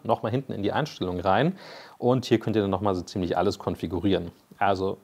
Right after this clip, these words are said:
Switching, äh, Switching Mode heißt, ob ihr jetzt mit ein oder mit zwei Klicks zwischen den Quellen wechselt, damit ihr das nicht versehentlich macht. S-D-Card-Videogeschichten,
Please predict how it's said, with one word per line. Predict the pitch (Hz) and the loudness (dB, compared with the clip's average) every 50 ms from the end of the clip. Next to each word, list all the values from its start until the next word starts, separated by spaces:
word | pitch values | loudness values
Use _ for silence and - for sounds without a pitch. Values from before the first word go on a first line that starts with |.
| _ - | _ -12
Switching, | - - - 127 139 - - 151 135 131 117 113 | -8 -2 0 0 0 0 0 0 0 -2 -2 -4
äh, | 110 104 | -6 -4
Switching | - - 131 135 - 143 127 120 | -2 -2 -2 0 0 0 2 4
Mode | 117 117 120 123 120 - 107 | 4 6 4 4 2 0 0
heißt, | 117 104 98 104 107 107 - - - - | 2 2 4 4 2 0 -2 -4 0 0
ob | 101 104 - | 0 2 2
ihr | 104 | 0
jetzt | 104 98 - - | -4 -4 -4 -6
mit | 104 - | -4 -2
ein | - 95 92 | 0 0 0
oder | 104 92 101 | 0 -2 -2
mit | 95 92 - | -4 -6 -6
zwei | - - 98 95 104 | -2 0 0 0 0
Klicks | - - - 98 - - - | 0 -2 -4 -4 -4 -4 -8
zwischen | - - 92 - - | -10 -8 -8 -8 -8
den | - | -10
Quellen | - - - 113 117 123 | -4 2 2 4 4 4
wechselt, | 117 107 - - 107 - | 4 2 2 -2 -4 -4
damit | 95 95 95 - | -4 -4 -4 -4
ihr | 95 | -4
das | 82 - | -6 -6
nicht | - - - | -8 -10 -6
versehentlich | - 87 95 123 160 185 170 156 131 - | -4 0 2 2 2 2 2 0 -2 0
macht. | - 131 127 131 135 - - - - - - - - - - - | 0 0 0 0 -2 -4 -12 -20 -20 -20 -20 -20 -20 -20 -20 -8
S-D-Card-Videogeschichten, | - 120 110 95 104 98 104 127 156 151 - 143 131 120 117 127 135 135 131 123 117 - - 127 131 - - - 127 120 123 135 | -2 -2 -2 -2 0 2 4 4 4 4 2 0 0 0 0 -2 0 0 -2 -2 -2 -2 0 -2 -2 -2 -2 0 2 2 2 2